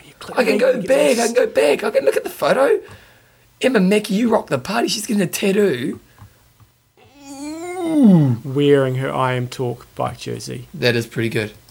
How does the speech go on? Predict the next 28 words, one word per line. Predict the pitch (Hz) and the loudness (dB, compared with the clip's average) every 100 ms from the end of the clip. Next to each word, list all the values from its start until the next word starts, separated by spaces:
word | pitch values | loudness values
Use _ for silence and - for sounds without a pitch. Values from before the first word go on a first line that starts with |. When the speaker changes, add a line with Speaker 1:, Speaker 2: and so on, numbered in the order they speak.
| - - | -20 -12
Speaker 1:
Nice. | 120 117 - - - - - - - - | -10 -10 -12 -14 -12 -12 -14 -20 -12 -4
Speaker 2:
Okay, | 123 | 0
so | 120 135 | 0 2
those | 135 139 | 2 0
are | 139 | 0
the | 135 | -2
three? | 139 147 196 | 0 2 2
Speaker 1:
And | 147 | 0
she | - | -6
said | 139 - 170 | -2 2 2
that | 147 139 | 2 -2
it | 135 | -2
was, | 139 123 - | -4 -6 -4
uh, | 131 127 120 - - - | -2 0 -2 -6 -18 -12
she | - | -4
wasn't | 135 131 139 | -2 -2 -2
getting | 131 123 117 | 0 2 0
a, | 113 - | -2 -4
an | 120 117 - | -4 -4 -2
M | 123 117 110 - | 0 0 -4 -4
dot | 117 - | -4 -4
on | 120 117 | -6 -4
her | 117 | -4
or | |
something | 110 - 123 | -6 -6 -4
like | 127 | -4
that. | - - - | -6 -8 -8
So | - 127 | -4 -2